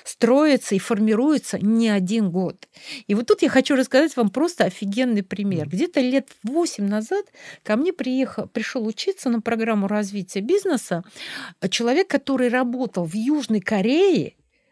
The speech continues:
Speaker 1: в известной компании, той самой, которая выпускает см-, э, лидерский смартфон, в инжиниринговом центре.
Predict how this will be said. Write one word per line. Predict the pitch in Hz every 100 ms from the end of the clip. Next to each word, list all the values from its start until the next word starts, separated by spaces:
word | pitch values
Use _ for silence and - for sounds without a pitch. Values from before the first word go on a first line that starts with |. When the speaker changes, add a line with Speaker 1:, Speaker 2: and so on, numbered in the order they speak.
| _
Speaker 1:
в | 151 226
известной | 233 247 254 - 170 151
компании, | 196 190 196 302 403 359 214 - - _ _
той | 226 202
самой, | - 196 151 156
которая | 196 185 190 185
выпускает | 190 - 196 - 202 175 156 -
см-, | - - 196
э, | 175 180 170 180
лидерский | 220 185 - 180
смартфон, | - 220 - 208 156 - -
в | 202 302
инжиниринговом | 262 262 254 311 359 311 320 330
центре. | - 185 120 - -